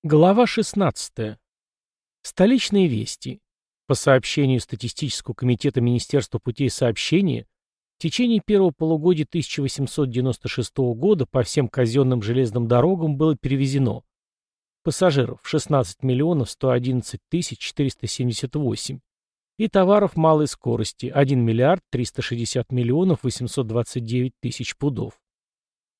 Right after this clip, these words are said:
Вести из внутренних областей. По сведениям Центрального статистического комитета, оказывается, что в Европейской России один врач приходится на восемь тысяч девятьсот двадцать человек, а в Сибири на двадцать две тысячи человек.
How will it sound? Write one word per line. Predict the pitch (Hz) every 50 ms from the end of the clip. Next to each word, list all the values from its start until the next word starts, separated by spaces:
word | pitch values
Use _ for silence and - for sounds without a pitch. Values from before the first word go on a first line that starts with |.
| _ _ _ _ _ _ _ _ _ _ _ _ _ _ _ _ _ _ _
Вести | 143 131 185 254 233 - - 226
из | 170 135
внутренних | 127 135 147 135 - 143 139 131 - -
областей. | 131 117 127 127 123 - - - - 113 127 - - _ _ _ _ _ _ _ _ _ _ _ _ _ _
По | - 160
сведениям | - - 208 247 262 214 220 220 202
Центрального | - - 196 170 - 190 190 190 196 190 156
статистического | - - - 143 - 175 - - - 175 139 - - - - 143
комитета, | - - 147 143 139 - - 208 226 - - 135
оказывается, | 120 - - 170 196 180 139 113 107 - - - 107
что | - - 127
в |
Европейской | 113 120 131 131 139 139 - - 143 120 - - - 170
России | 131 131 120 - - - 202 190
один | 165 131 113 120 120 120
врач | 113 123 160 190 - -
приходится | - 135 127 - - 135 127 - - -
на | 135 127
восемь | 123 135 123 - 131 117 -
тысяч | _ 175 175 - 160 - - -
девятьсот | 127 139 131 - - - 139 127
двадцать | 127 135 143 131 - - 123 -
человек, | - - 139 143 131 117 104 101 - - _ _ _ _ _ _ _ _ _ _ _ _
а | 131 123
в | 110 -
Сибири | - - 127 117 123 214 240 220 190
на | 151 131
двадцать | 127 139 190 214 - - 196 160
две | 135 127 127 120 110
тысячи | - - 117 - - 123 - - 127
человек. | - - - 123 123 120 113 107 98 -